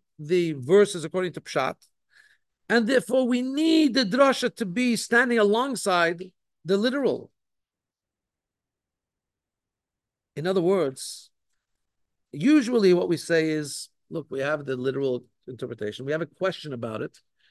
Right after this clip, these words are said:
I'll bring a medrash which answers that question." Here we're saying something even more fundamental.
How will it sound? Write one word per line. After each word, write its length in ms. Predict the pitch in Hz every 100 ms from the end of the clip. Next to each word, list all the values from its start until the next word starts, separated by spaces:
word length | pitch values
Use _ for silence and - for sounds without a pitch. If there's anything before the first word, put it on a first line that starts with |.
| _ _ _ -
I'll 100 | 147
bring 220 | 196 240
a 40 |
medrash 380 | 202 233 208 -
which 160 | 180 -
answers 320 | 180 180 160
that 220 | 160 156
question." 400 | 170 147 - 98
Here 160 | 104 247
we're 80 | 247
saying 220 | 226 208
something 360 | 196 170 160 156
even 260 | 170 147
more 180 | 143 151
fundamental. 540 | - 127 110 104 107